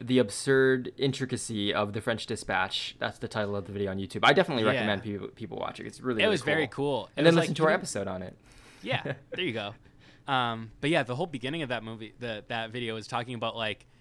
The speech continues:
Speaker 2: everything kind of almost being, like, on a metronome, like, physical actions
Speaker 1: Right.
Speaker 2: that are happening and cuts and things that also are to their own rhythm that doesn't even match the music that's playing in the scene.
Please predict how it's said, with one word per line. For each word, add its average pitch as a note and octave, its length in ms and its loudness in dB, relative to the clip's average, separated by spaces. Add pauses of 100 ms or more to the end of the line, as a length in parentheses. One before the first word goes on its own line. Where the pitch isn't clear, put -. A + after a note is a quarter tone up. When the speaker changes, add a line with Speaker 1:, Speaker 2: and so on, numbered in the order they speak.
(300)
Speaker 2:
everything C3+ 480 0
kind C3 220 0
of A#2 140 -8
almost A#2+ 440 -2
being, A#2+ 240 -4
like, A#2 320 -4
on A2+ 180 -4
a G#2+ 40 -6
metronome, F3+ 680 -6 (400)
like, B2+ 180 0
physical C3 460 -2
actions G#2+ 300 4
Speaker 1:
Right. A2+ 160 2
Speaker 2:
that E3 140 0
are D#3+ 60 -2
happening E3+ 440 0
and A#2+ 100 -8
cuts A#2+ 260 -4
and D3+ 120 -10
things E3+ 320 -6
that A2+ 260 -2 (460)
also C#3 600 0 (160)
are C#3+ 160 0
to E3+ 200 -6
their E3+ 240 -2
own C3 220 -4
rhythm D3+ 280 -2
that B2 180 -6
doesn't C3 260 -4
even A#2+ 320 -8
match A2 360 -4
the B2 100 -10
music A2 500 -8
that's A2+ 180 -4
playing G#2+ 400 -6
in C3 120 -8
the C#3+ 60 -10
scene. F3 440 -8